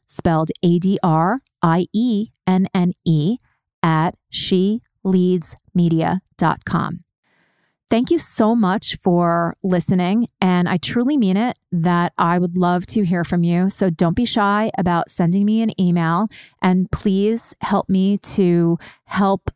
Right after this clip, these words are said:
other women to get their voices, thoughts, and opinions out into the world. And do me a favor and listen in to some of the other podcasts that are on the She Leads Podcast Network. You can go to she leads podcasts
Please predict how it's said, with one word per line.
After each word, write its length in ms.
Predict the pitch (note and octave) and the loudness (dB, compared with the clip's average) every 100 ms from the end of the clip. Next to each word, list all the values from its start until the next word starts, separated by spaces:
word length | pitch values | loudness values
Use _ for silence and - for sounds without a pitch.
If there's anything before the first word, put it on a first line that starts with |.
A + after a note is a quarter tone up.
| _ - | _ -2
other 260 | G#3 C4+ | 0 0
women 500 | G3+ E3+ E3+ E3+ F3 - | 0 0 0 0 -2 -4
to 220 | - F#3+ | -2 0
get 200 | F#3 - | 0 0
their 140 | F#3 | 0
voices, 400 | E3 F3 - F#3+ | 0 -2 0 -2
thoughts, 300 | - F3+ E3 | 0 -2 -2
and 120 | - | -2
opinions 600 | F3+ - F3+ F3+ F#3 F3+ - | -2 0 0 0 0 -2 -2
out 160 | F3 F3 | -2 0
into 200 | G#3 F#3 | -2 -2
the 120 | F3+ | 0
world. 480 | F3 E3+ F3 A#3+ - - - _ - | 0 0 0 -2 -8 -20 -20 _ -2
And 560 | F#3+ F3+ F3+ F3+ F3 - _ _ _ - | 0 2 2 2 0 -4 _ _ _ -4
do 120 | G3+ | 0
me 120 | G3+ | 2
a 40 | G#3 | 2
favor 400 | G#3+ C4+ G3 - | 0 0 -2 -2
and 180 | G3+ F#3 | 0 0
listen 280 | F#3+ - G#3+ | 0 0 0
in 260 | D3+ F#3+ G3 | 2 0 0
to 240 | - F#3 | 0 0
some 220 | - F3+ | 0 0
of 100 | F3 | 0
the 140 | F3+ - - | -2 -4 -2
other 240 | A#3 D#4+ | 0 0
podcasts 680 | - E3+ F3 F#3 - - - | 0 -4 -4 -2 -2 -2 -2
that 120 | F#3+ | -2
are 120 | - - | -2 0
on 300 | F3+ F3+ E3+ | 0 0 0
the 100 | F3 | -2
She 200 | - F#3 | -2 -2
Leads 240 | F3+ E3+ | -2 -2
Podcast 580 | - E3 E3+ F#3 F#3 - | -2 -2 -2 -2 -2 -2
Network. 500 | F3 - G#3 B3 - - - _ - | -4 -2 -4 -4 -8 -20 -20 _ -2
You 140 | F#3+ | 0
can 160 | G#3 F#3+ | 0 0
go 220 | F#3 F3+ | 2 0
to 500 | D#3 G3 F3 F3+ F3+ | 0 0 2 2 -2
she 260 | - - G3 | -4 -2 0
leads 280 | F#3 F3 - | 0 -2 -4
podcasts 1000 | - F3+ F3+ - F#3+ A#3+ - - - | -2 0 0 -2 0 0 -4 -10 -14